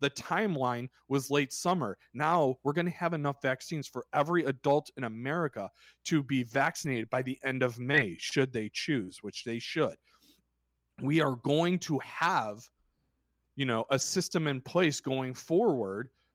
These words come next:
for pandemics like this, because we're seeing new strains in other countries. We're seeing the mishandling in third world countries that don't have the ability, the financial re-,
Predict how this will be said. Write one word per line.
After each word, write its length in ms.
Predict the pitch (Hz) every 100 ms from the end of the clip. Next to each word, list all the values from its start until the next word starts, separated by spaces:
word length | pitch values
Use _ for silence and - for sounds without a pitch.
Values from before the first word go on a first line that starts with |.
| -
for 160 | 147
pandemics 800 | 131 - 139 123 131 127 117 -
like 220 | 120 113 - _
this, 440 | 131 107 - - - _ _ -
because 320 | 147 - 139
we're 100 | 147
seeing 560 | - - 170 220 160 123
new 140 | 123
strains 640 | - - - 123 120 113 120
in 100 | 120
other 180 | 113
countries. 480 | 110 - 120 - 110
We're 100 | 131
seeing 560 | 127 - 170 214 165 117 _ _ -
the 120 | 147
mishandling 880 | 143 147 - 160 202 220 151 107 87 _ _ -
in 180 | 151 135
third 260 | - 151
world 420 | 139 135 135 123 -
countries 540 | - 127 - 123 120 _ _
that 240 | 143 147 -
don't 280 | 147 190 202
have 280 | 143 127 113
the 140 | 120
ability, 600 | 113 120 117 113 107 110 104
the 100 | 110
financial 600 | - 123 120 117 - 113
re-, 240 | 113 123